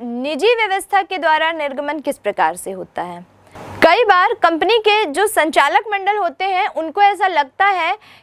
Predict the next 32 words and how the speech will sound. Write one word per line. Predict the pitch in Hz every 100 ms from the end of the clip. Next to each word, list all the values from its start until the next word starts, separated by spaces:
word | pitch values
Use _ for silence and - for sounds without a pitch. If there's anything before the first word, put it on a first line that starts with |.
| _
कि, | 403 440 453
अ, | - 285 285 285 247 _ _ -
जनता | 175 - 330 330 453
में | 480 427 440 427 294
निर-, | 302 233 247
प्रविवरण | 269 320 330 392 440
निर्गमन | 403 370 359 370 403
करने | 359 359 370
की | 392
ज़रूरत | 294 302 302 320 370 269
नहीं | 294 381 415
है। | 359 466 -
उनके | 320 339 427 494
पास | 415 392 392
जो | 311 427
शेयर | - 302 339 415
हैं, | 339 339 - - -
अ, | - 302
वो | 285 440
कंपनी | - 311 285 - 427
के | 349 403 415 381
कर्मचारी | - 311 285 294 302 294 311 320 262
या | 294
संचालक | 311 294 285 254 269 277
मंडल | 302 294 294 320 -
या | 240 339
फिर, | 381 370 370 359 - - -
अ, | 247 269
जो | 247
कंपनी, | 349 294 294 294 349 381
अ, | 302
अ, | 294